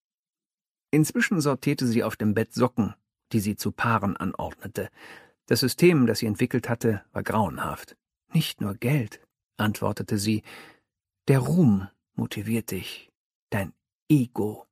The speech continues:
Du willst deinen Namen überall sehen. Andrew Martin, Andrew Martin, Andrew Martin. Du willst auf jeder Wikipedia-Seite auftauchen. Du willst wie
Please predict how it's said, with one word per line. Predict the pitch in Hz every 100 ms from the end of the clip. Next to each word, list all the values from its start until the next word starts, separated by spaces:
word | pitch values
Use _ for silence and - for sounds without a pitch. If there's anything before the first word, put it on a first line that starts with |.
| _ _ _ _ _ _
Du | - 131
willst | 151 -
deinen | 117 117
Namen | 131 151 151 135
überall | 190 160 160 - 165
sehen. | 120 95 113 -
Andrew | 202 180 151
Martin, | 131 135 147 117 226
Andrew | - 226 170 165
Martin, | 151 175 175 127 -
Andrew | 202 240 220 156 180
Martin. | 160 95 139 139 120 120 110 - - - - - - -
Du |
willst | 139 -
auf | 123
jeder | 101 170 165 131
Wikipedia-Seite | 127 127 156 135 107 117 110 113
auftauchen. | 107 117 - 107 -
Du | 113
willst | 127 - -
wie | -